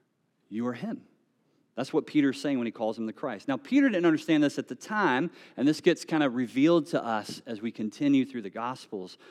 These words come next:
but he would soon discover, like the other apostles, that Jesus was a different kind of Savior King than many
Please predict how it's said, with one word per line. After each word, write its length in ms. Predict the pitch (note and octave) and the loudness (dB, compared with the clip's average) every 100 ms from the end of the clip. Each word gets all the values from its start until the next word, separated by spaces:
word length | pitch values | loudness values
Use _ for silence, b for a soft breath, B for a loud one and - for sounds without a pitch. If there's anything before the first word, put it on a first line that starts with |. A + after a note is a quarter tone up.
| B B - | B B -2
but 300 | C3+ - _ _ | -2 -2 _ _
he 500 | - E3+ F#3+ G3 F#3+ | -4 -2 0 0 0
would 220 | D3 C#3+ | -2 -2
soon 220 | - D#3+ | 0 2
discover, 340 | D3+ - C3+ C3 | 2 -2 -4 -2
like 160 | A#2+ | -6
the 80 | A#2 | -6
other 140 | C3 | -8
apostles, 420 | B2+ A#2 A2 A2+ A2 | -8 -8 -8 -10 -12
that 160 | G2+ | -12
Jesus 400 | - D#3+ D#3+ D3 | -8 -8 -6 -8
was 140 | C3 A#2 | -8 -8
a 80 | |
different 420 | G2+ C3+ C#3+ B2+ - | -6 -6 -6 -8 -10
kind 400 | C3 C3+ C3 A2+ | -6 -2 -2 -2
of 140 | G#2+ | -4
Savior 380 | - A2+ G#2+ G#2 | -4 -4 -4 -8
King 460 | - A#2+ G2 F2+ - B B B | -6 -4 -4 -8 -14 B B B
than 300 | G#2+ G#2+ G#2 | -6 -4 -2
many 480 | A2 A2 G2 F2+ E2+ | -2 -2 -4 -6 -10